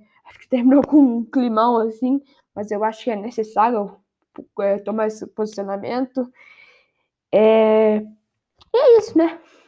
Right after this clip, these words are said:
O, esse foi mais um podcast. Espero que você tenha gostado. A gente volta na próxima segunda. É, eu faço toda segunda, é, recapitulando, às vezes, na semana, dando a minha opinião, e na segunda,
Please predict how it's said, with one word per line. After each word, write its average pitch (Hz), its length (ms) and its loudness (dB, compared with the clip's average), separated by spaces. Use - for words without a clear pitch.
O, 208 460 -6
esse 214 160 -12
foi 214 300 -4
mais 208 200 -8
um 202 40 -10
podcast. 247 680 -4
Espero - 520 -4
que 220 80 -12
você 208 80 -8
tenha 202 200 -6
gostado. 208 460 -4
A - 20 -8
gente 214 240 -6
volta 208 380 -4
na 226 80 -4
próxima 247 400 -2
segunda. 262 680 2
É, 214 200 -2
eu 214 60 -8
faço 214 220 -8
toda 240 220 0
segunda, 233 420 -4
é, 220 100 -6
recapitulando, 240 880 -4
às 233 120 0
vezes, 233 320 2
na 233 80 -8
semana, 240 560 -2
dando 240 200 0
a 233 40 -2
minha 233 140 0
opinião, 220 420 -4
e 233 40 0
na 226 120 -4
segunda, 220 520 -2